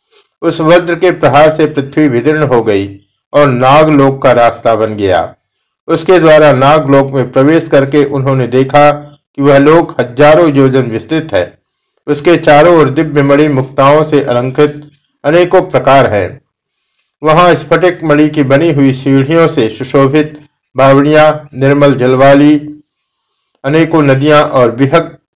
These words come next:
वृंद से शोभायमान बहुतेरे सुंदर सुंदर वृक्ष हैं। नागलोक का बाहरी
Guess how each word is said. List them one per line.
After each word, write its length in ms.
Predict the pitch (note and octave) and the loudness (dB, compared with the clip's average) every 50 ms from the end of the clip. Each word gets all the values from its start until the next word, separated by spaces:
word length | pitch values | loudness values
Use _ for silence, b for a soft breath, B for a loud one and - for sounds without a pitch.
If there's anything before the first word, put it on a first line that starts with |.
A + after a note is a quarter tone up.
| _ B2+ | _ -6
वृंद 380 | B2 C#3+ E3 F3+ F3 E3 D#3 | -2 -2 0 0 0 -2 -2
से 180 | B2 D3+ C3 A#2+ | -2 -2 -2 -2
शोभायमान 800 | - - B2 A#2 A2 A2 C3+ C#3 D3+ D3+ C#3 B2+ B2+ B2 A#2+ G#2+ | -2 -2 0 0 0 2 2 2 2 2 2 2 0 -2 -2 -4
बहुतेरे 500 | G#2+ A2 B2 B2 - C#3+ D3 D3 D3+ C#3+ | -6 -6 -6 -4 0 0 2 2 2 0
सुंदर 360 | D3 D3 C3+ C#3+ D#3 F3 E3 | -2 -4 -6 -4 -2 -2 -2
सुंदर 340 | E3 D#3 C3+ B2+ B2 A2+ G#2 | -2 -4 -4 -4 -4 -4 -4
वृक्ष 320 | G#2 B2+ C#3 C3+ - - | -4 -4 -4 -4 -6 -6
हैं। 340 | G#2+ G2 G2+ F#2 F#2 F#2+ - _ _ _ _ _ _ _ _ _ _ _ _ _ - | -6 -6 -6 -8 -10 -12 -16 _ _ _ _ _ _ _ _ _ _ _ _ _ -10
नागलोक 680 | C3 C#3 D3+ D#3 F3 F#3 F3 E3+ E3+ E3+ E3+ D#3+ E3 - | -4 0 2 2 2 2 2 0 2 2 0 0 0 0
का 100 | E3+ D#3+ | 0 2
बाहरी 760 | C#3 C3 C3 C3+ C3 C#3+ D3+ D#3 D#3 D#3 D#3 D#3 - - | 2 2 2 2 2 2 0 2 0 0 0 -4 -8 -14